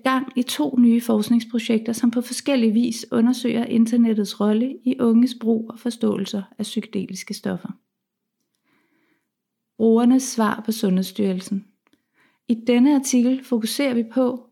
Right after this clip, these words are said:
hvordan psykedeliske stoffer omtales og diskuteres på et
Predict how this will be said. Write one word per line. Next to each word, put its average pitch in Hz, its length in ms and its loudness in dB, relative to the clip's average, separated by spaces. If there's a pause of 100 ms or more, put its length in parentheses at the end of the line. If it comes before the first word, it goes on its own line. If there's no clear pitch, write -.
hvordan 233 340 0
psykedeliske 233 680 -2
stoffer 208 360 -4 (100)
omtales 240 720 -2 (100)
og 226 100 -6
diskuteres 226 800 -4
på - 200 -10
et 240 200 -2